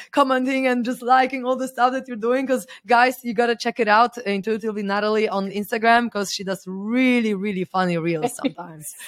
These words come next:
Speaker 1: I'm like, I'm really honoring you for your joy and for your beautiful energy. And so, yeah, guys, check it out, uh, 'cause I've been really enjoying it, and I'm sure that you will too. And, uh, thank you so much, Natalie, for, for coming and sharing
Speaker 2: Yeah,
Speaker 1: your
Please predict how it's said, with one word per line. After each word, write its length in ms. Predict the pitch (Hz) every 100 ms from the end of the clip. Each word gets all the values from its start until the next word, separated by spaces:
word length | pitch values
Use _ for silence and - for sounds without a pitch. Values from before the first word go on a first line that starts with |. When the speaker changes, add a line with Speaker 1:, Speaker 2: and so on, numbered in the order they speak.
| -
Speaker 1:
I'm 160 | 214 220
like, 220 | 214 190 -
I'm 260 | 208 214
really 440 | 233 285 330 311 269
honoring 440 | 233 226 220 208 202
you 200 | 196 196
for 160 | 214 202
your 260 | 196 196 - -
joy 440 | 190 233 220 196 196
and 180 | 196 190
for 160 | 208 208
your 160 | 196
beautiful 460 | 185 214 214 202 196
energy. 500 | 190 214 214 226 226 - -
And 180 | 214 208
so, 340 | - 214 202
yeah, 200 | 208 285
guys, 340 | 320 247 202 -
check 240 | - 262
it 80 | 262
out, 260 | 240 262 262 -
uh, 100 | 196 196
'cause 300 | 214 208 -
I've 200 | 214 202
been 180 | 214 196
really 200 | 202 202
enjoying 320 | 190 190 185
it, 140 | 202
and 100 | 190
I'm 80 | 175
sure 240 | 170 214 202
that 200 | 190 -
you 80 |
will 140 | 175 175
too. 240 | - 247 262 - -
And, 240 | 190 190 185
uh, 200 | 196 196
thank 280 | - 294 294
you 100 | 262
so 260 | - 220
much, 240 | 214 196 185
Natalie, 420 | 190 180 180 170 165
for, 360 | - 180 175 - _ _
for 140 | 214
coming 420 | 202 214 196 180 180
and 180 | 180 175
sharing 340 | - 285 359
Speaker 2:
Yeah, 60 |
Speaker 1:
your 80 | 180